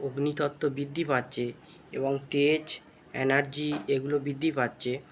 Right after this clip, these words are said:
তার সাথে অগ্নিতত্ত্বের সাথে আমাদের আর্থিক সম্পর্কও আছে এবং সূর্যদেবের কৃপায় যেমন মান সম্মান লাভ হয়, তেমন কিন্তু একটা রাজার মতন জীবনযাপন হয় এবং,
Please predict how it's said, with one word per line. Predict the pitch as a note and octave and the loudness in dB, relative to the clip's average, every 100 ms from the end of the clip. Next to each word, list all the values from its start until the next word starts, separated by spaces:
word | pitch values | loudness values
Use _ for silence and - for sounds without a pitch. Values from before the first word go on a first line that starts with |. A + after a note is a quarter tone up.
| - - - - - | -20 -20 -20 -6 2
তার | C3 | 4
সাথে | - D3+ D3 | 4 0 2
অগ্নিতত্ত্বের | C#3+ C3 C#3+ D3 D3 - D3+ | 2 4 2 2 0 0 -2
সাথে | - C#3+ C#3 | 0 0 0
আমাদের | C3 C3+ C#3+ | 0 0 0
আর্থিক | - C#3 - - D#3 - | -2 -6 -4 -2 -2 -2
সম্পর্কও | C#3 C3 C3+ C3+ C3+ C#3+ C3 | 0 0 2 0 0 2 2
আছে | A#2+ - C3 | 2 0 -4
এবং | - C3 | -4 -4
সূর্যদেবের | C3+ C#3+ C#3 D3 D3+ D#3 D3 | -4 -4 -2 0 2 2 0
কৃপায় | D3 D3 C#3 | -2 0 2
যেমন | C3+ C#3 C#3 | 2 2 2
মান | B2+ C#3+ | 2 0
সম্মান | D3 D3 C#3 C3 B2+ A#2+ | 0 -2 -2 -2 0 0
লাভ | A#2 A#2 | -2 -2
হয়, | A#2+ D#3 - - - - - | 0 -2 -4 -18 -18 -8 0
তেমন | B2+ D3 D3+ | 2 2 0
কিন্তু | D3 C#3+ D#3 G3 - - - - | 0 0 -2 -6 -12 -18 -20 -12
একটা | - B2 - B2+ B2 A#2+ | -4 -2 4 6 6 6
রাজার | B2+ C3+ D3 | 6 8 6
মতন | D#3 D#3 D#3+ | 4 2 0
জীবনযাপন | C#3 C#3+ D#3 D#3+ D3+ C#3+ B2+ | 2 2 4 4 2 0 -4
হয় | A#2 B2 - - - | -2 -4 -6 -12 -4
এবং, | A#2+ B2 | 0 0